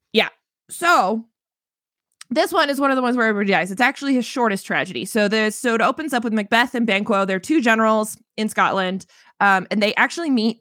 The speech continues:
three witches. They run into three witches, um,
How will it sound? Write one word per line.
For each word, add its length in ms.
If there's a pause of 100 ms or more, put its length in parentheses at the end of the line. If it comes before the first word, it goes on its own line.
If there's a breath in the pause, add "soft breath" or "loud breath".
three 240
witches. 480
They 160
run 180
into 260
three 180
witches, 560
um, 380